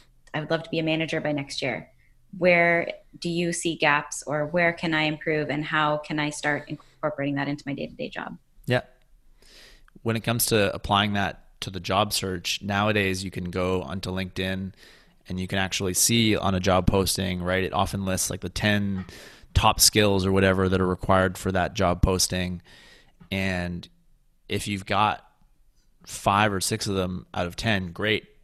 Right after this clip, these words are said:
Speaker 2: first of all, you should almost certainly be applying for the job. If it's remotely interesting to you, it sounds like you're pretty qualified already, but then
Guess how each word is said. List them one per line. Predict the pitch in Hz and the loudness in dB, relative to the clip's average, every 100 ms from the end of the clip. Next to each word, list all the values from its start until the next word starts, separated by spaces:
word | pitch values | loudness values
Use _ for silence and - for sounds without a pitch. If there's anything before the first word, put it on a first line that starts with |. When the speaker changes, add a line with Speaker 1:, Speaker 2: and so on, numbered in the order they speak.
| _ _ - | _ _ -4
Speaker 2:
first | 110 | -2
of | 98 | 2
all, | 98 95 | 2 2
you | |
should | 90 92 - - - | 0 -6 -10 -14 -4
almost | 101 92 - - | -2 -2 -4 0
certainly | 107 98 92 | 0 0 -4
be | 92 | -4
applying | 85 104 95 90 | -2 0 0 -2
for | 92 | -6
the | |
job. | 87 95 90 92 - - - - - - _ _ - | -2 0 0 -2 -8 -16 -20 -20 -20 -20 _ _ -2
If | 92 - - | -2 -4 -8
it's | 95 - | -8 -4
remotely | 95 101 85 101 | 0 0 0 -2
interesting | 98 - 98 | -2 -4 -4
to | 92 | 0
you, | 101 101 90 | 2 2 2
it | - | -2
sounds | 98 92 | -2 -2
like | 90 - | -4 -6
you're | 92 | -6
pretty | - 98 | -4 -4
qualified | - 95 92 87 | 0 0 2 0
already, | - 92 101 104 | 0 2 4 4
but | 90 90 | 0 -2
then | 95 90 90 | -2 -2 -6